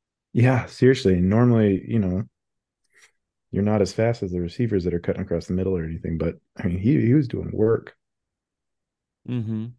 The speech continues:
Speaker 2: He was.
Speaker 1: Hmm.
Speaker 2: Um, and speaking of the Packers playing so loose, you talked about the Cowboys in the playoffs here. They looked, especially in the first half, like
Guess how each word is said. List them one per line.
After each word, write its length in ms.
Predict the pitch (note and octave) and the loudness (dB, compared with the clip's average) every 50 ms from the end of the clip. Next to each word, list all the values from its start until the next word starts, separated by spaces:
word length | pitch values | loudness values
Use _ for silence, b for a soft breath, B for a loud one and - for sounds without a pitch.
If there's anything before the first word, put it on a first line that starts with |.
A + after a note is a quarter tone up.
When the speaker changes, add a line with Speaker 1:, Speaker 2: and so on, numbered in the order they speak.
| _ _ _ | _ _ _
Speaker 2:
He 100 | A2+ A2+ | -6 -4
was. 380 | A2+ G#2 G#2+ A2 G#2+ G2+ - _ _ _ _ _ _ _ _ _ _ _ _ _ _ _ | -2 -2 -2 -4 -4 -8 -12 _ _ _ _ _ _ _ _ _ _ _ _ _ _ _
Speaker 1:
Hmm. 100 | B3+ - - | -2 -2 0
Speaker 2:
Um, 480 | G2 G2+ G2 G2+ G2+ F#2+ F#2 F2+ - - _ _ _ _ _ _ _ _ _ _ _ _ _ | -2 -2 -2 -4 -4 -6 -8 -10 -12 -16 _ _ _ _ _ _ _ _ _ _ _ _ _
and 140 | - B2+ B2 | -2 -2 -2
speaking 340 | - - D#3 F3+ G#3 A3+ F#3+ | 0 0 0 0 2 2 0
of 100 | F#3 C#3 | 2 0
the 100 | A2 - | 0 -2
Packers 360 | - - A#2+ A#2+ B2 D3+ B2 A#2+ | 0 0 -2 -2 -2 -4 -4 -4
playing 220 | - C3 A#2 A#2 | -4 -4 -4 -4
so 200 | - - G#2+ G2+ | -4 -4 -2 -2
loose, 400 | G2+ G2+ A2 B2 A#2 G#2 - - - _ _ _ _ _ _ _ _ _ _ _ _ _ _ _ | -2 -2 -2 -4 -4 -6 -8 -14 -20 _ _ _ _ _ _ _ _ _ _ _ _ _ _ _
you 100 | A#2+ A2+ - _ - | -8 -8 -8 _ -4
talked 220 | - C3+ C#3+ C#3+ | -2 -2 -2 -2
about 200 | D3+ B2+ A#2+ G2 | -2 -2 -2 -2
the 100 | F#2+ F#2+ | -4 -6
Cowboys 420 | - - G#2+ A2+ A2+ A#2+ A2+ G#2 G#2 | -4 -2 -2 0 0 0 0 0 -2
in 100 | G2+ F#2+ | -4 -6
the 80 | E2+ | -8
playoffs 480 | - - G#2 F#2+ A2 B2 B2 G#2+ - - | -8 -6 -4 -4 -2 -2 -4 -8 -8 -6
here. 260 | G2 F2 F2+ F2+ - _ _ _ _ _ _ _ _ _ _ _ _ _ _ _ _ - | -6 -4 -4 -6 -8 _ _ _ _ _ _ _ _ _ _ _ _ _ _ _ _ -4
They 200 | G#2+ C3 C#3+ D#3+ | 0 0 0 0
looked, 500 | D#3+ C3 A#2+ C3+ F3+ F#3+ F#3+ - - - _ _ _ _ _ _ _ | 0 0 0 0 0 0 -4 -8 -18 -20 _ _ _ _ _ _ _
especially 440 | - - - - C3+ D3 E3+ - F3 | -12 -12 -4 -2 0 0 0 0 0
in 60 | C3+ | 0
the 100 | A#2 G2+ | 0 0
first 260 | F#2+ - G#2 F#2+ - - | -2 -2 -4 -4 -2 -2
half, 200 | G#2+ A2 G#2+ - | -2 -2 -2 -4
like 140 | D2 - | -8 -10